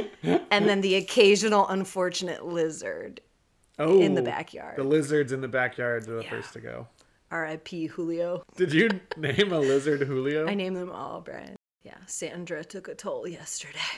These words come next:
Speaker 1: Do you like cats?
Speaker 2: No.
Speaker 1: That go on adventure?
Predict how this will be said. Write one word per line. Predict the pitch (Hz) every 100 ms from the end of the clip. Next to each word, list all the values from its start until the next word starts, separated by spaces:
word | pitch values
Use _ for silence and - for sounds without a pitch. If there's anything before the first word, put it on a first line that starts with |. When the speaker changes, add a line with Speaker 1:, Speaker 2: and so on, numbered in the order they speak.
| - _ _ - -
Speaker 1:
Do | -
you | 208 247
like | 262 233
cats? | - 170 160 208 - - - - - - _ -
Speaker 2:
No. | 269 311 190
Speaker 1:
That | 175 208 -
go | 185
on | 196
adventure? | 190 160 175 196 262 269